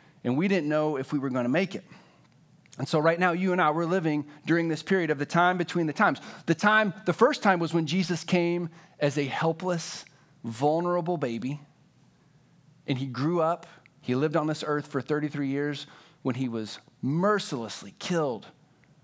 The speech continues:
and he died on a cross, and then three days later, he rose from the dead to conquer sin and death, to defeat Satan, to bring about God's kingdom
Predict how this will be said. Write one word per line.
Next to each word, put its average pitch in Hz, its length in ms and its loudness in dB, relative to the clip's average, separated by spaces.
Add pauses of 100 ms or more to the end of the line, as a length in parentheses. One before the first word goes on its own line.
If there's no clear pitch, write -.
(520)
and 117 100 -4
he 104 60 -6
died 151 320 0
on 175 100 0
a 151 60 -4
cross, 120 580 -2 (320)
and 139 140 0
then 135 80 -2
three 165 180 -4
days 151 220 -2
later, 143 180 -2
he 139 160 -4
rose 139 240 -2
from 143 180 -2
the 131 60 0
dead 120 320 -2 (160)
to 156 100 -2
conquer 147 420 -2
sin 131 220 -2
and 120 120 -2
death, 113 220 -4
to 143 100 -2
defeat 160 520 -4 (360)
Satan, - 420 -6 (1300)
to - 100 -4
bring 156 320 0
about 143 240 0
God's 135 260 -2
kingdom 143 440 0